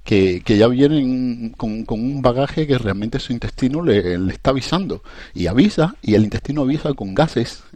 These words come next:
el intestino avisa con digestiones lentas y pesadas, el, digestiones avi-, el, el, el intestino avisa con,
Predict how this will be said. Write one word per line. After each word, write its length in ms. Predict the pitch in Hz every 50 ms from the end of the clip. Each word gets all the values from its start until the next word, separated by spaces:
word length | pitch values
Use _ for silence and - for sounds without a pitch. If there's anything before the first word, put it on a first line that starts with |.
| - 104
el 80 | 101
intestino 440 | 95 - - 98 - - 110 110 123
avisa 380 | 104 104 120 - - 120 113 - - - - - - -
con 160 | - 104 107
digestiones 500 | 104 95 113 107 - - 120 113 113 107
lentas 460 | 110 110 117 123 127 - 120 - -
y 40 | 107
pesadas, 600 | - - - - 165 156 139 120 123 127 - - - - - - -
el, 140 | - 92 104
digestiones 500 | 110 101 104 113 - - 117 120 135 143
avi-, 200 | 139 120 110 107 -
el, 200 | 113 104 104 107 -
el, 140 | 113 110 110
el 200 | 110 113 110 104
intestino 380 | 104 - 104 - - 135 135 127
avisa 320 | 120 135 143 165 143 135
con, 260 | 127 117 107 101 98